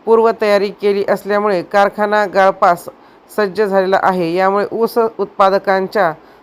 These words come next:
संपूर्ण ऊसाचे गाळप केले जाईल व हंगामात गाळपास आलेल्या ऊसाला मांजरा परिवाराच्या व-, मार्गदर्शन सहकार महर्षी दिलीपरावजी देशमुख यांनी जाहीर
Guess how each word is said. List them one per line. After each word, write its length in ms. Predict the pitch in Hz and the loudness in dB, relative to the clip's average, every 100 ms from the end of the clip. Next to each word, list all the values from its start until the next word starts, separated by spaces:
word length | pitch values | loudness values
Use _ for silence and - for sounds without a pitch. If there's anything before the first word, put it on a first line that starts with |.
| _ - | _ -4
संपूर्ण 460 | 208 202 220 220 226 | -4 -2 -2 0 0
ऊसाचे 420 | 208 208 190 208 | 0 0 0 -2
गाळप 300 | 175 190 190 190 | 0 2 2 0
केले 240 | 196 185 190 | -4 0 0
जाईल 280 | 202 180 170 | 2 0 0
व 120 | 202 | -2
हंगामात 560 | 196 190 185 190 202 202 - - - _ - 196 | 0 -2 -2 0 -2 -4 -16 -20 -20 _ -4 2
गाळपास 420 | 202 202 202 196 | 2 2 0 2
आलेल्या 300 | 185 196 208 - | -2 0 -2 -4
ऊसाला 440 | 190 202 190 156 - - _ | -2 0 2 0 -4 -20 _
मांजरा 460 | 185 196 208 208 214 | 0 2 4 4 2
परिवाराच्या 800 | 214 208 196 196 190 190 190 202 | 2 -2 0 2 2 0 0 -2
व-, 140 | 180 185 _ _ _ - | -2 -10 _ _ _ -6
मार्गदर्शन 760 | 185 185 185 202 208 190 226 214 | 0 0 0 -2 -2 -2 -4 -2
सहकार 380 | 208 196 196 | -4 0 0
महर्षी 380 | 190 196 196 214 | 2 0 -2 -4
दिलीपरावजी 560 | 190 196 180 185 185 175 | -2 -2 0 2 2 0
देशमुख 420 | 180 180 196 208 | -4 -6 -10 -4
यांनी 300 | 214 202 160 - - - - 175 | -4 -4 -8 -12 -20 -20 -20 -2
जाहीर 220 | 202 208 | 2 2